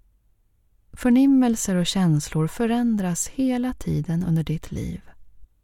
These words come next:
Men du som lägger märke till förnimmelserna förändras inte. Så igen, upplev den förnimmelse som fångar din uppmärksamhet nu.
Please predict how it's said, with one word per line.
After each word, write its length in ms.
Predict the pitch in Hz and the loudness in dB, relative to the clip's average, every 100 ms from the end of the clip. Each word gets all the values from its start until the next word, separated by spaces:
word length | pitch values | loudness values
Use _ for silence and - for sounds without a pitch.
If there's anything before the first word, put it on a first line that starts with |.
| _ _ _ _ _ | _ _ _ _ _
Men 260 | 190 190 | 2 2
du 160 | 190 190 | 4 0
som 220 | - 190 | 0 0
lägger 280 | 190 190 202 | 0 0 0
märke 500 | 226 233 190 - 311 | 0 0 -2 -6 -8
till 240 | - 196 | -6 -6
förnimmelserna 840 | - 165 147 143 147 - 147 147 175 - - - - | -2 -2 0 -2 -6 -8 -8 -8 -10 -16 -20 -20 -12
förändras 540 | - 196 156 175 202 - | -6 -4 -4 -4 -6 -8
inte. 380 | 175 185 - 202 - _ _ _ _ _ _ _ _ _ _ _ _ _ _ _ _ _ _ _ _ | -8 -10 -12 -14 -16 _ _ _ _ _ _ _ _ _ _ _ _ _ _ _ _ _ _ _ _
Så 240 | - - 277 | -10 -2 2
igen, 520 | 185 151 175 196 208 - _ _ - - | 2 0 -4 -6 -8 -12 _ _ -20 -2
upplev 560 | 254 - - 254 269 | -2 -2 -4 0 0
den 200 | 220 208 | 2 0
förnimmelse 720 | 214 220 190 170 175 190 - 185 | 0 0 2 4 2 0 -4 -4
som 180 | - 175 | -2 -2
fångar 340 | 208 175 165 | 0 2 2
din 160 | 185 208 | 0 -2
uppmärksamhet 840 | 208 160 160 - 180 175 180 - | -2 -2 -2 -4 -4 -2 -4 -4
nu. 320 | 156 156 185 | -4 -4 -8